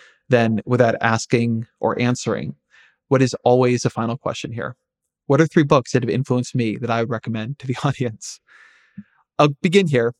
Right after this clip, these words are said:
uh, with Melanie Joy's Why We Love Dogs, Eat Pigs, and Wear Cows. If you listen, actually, it just came up two seconds ago,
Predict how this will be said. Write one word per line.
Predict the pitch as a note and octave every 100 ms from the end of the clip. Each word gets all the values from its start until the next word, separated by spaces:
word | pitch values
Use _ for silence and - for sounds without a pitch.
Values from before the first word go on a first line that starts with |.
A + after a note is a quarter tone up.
| _
uh, | B2 B2+ B2+
with | B2
Melanie | B2+ C#3 C3+
Joy's | B2 A#2+ A#2 A#2
Why | - A#2+
We | A#2+
Love | A2+ A#2+
Dogs, | A#2 A2 G#2 B2 -
Eat | B2+ -
Pigs, | - A2+ A2+ -
and | A#2 G#2+
Wear | -
Cows. | - - - -
If | - - _ _
you | B2+ B2
listen, | E3+ - D3+ B2+
actually, | C3 - G#2+
it | -
just | A#2 -
came | C3
up | A2+ _
two | -
seconds | - C3+ C#3 B2+
ago, | C3 B2